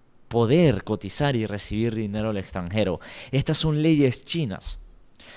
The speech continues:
Kaiser, pero ¿cómo así si Alibaba cotiza en la bolsa de Estados Unidos desde el dos mil catorce? Sí, pero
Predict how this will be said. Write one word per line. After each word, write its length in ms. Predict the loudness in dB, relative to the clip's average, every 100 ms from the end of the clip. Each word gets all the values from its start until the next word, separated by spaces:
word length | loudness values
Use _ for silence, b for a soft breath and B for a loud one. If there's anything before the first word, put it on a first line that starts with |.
| B
Kaiser, 380 | -4 -2 -2 -2
pero 320 | 0 0 -2 _
¿cómo 180 | -8 -4
así 320 | -4 -4 -6
si 220 | -6 -2
Alibaba 480 | 0 2 2 2 2
cotiza 420 | 0 -4 -6 -4
en 100 | -2
la 100 | -2
bolsa 260 | -2 -4 -6
de 40 |
Estados 280 | -8 -8 -8
Unidos 260 | -8 -6 -4
desde 120 | -4
el 40 |
dos 120 | -6 -10
mil 120 | -8
catorce? 520 | -6 -2 -4 -4 -10 -14 _ -20 -20 -20 B B B B
Sí, 380 | -6 -2 -2 -2 b b b _ -2
pero 360 | 0 2 -2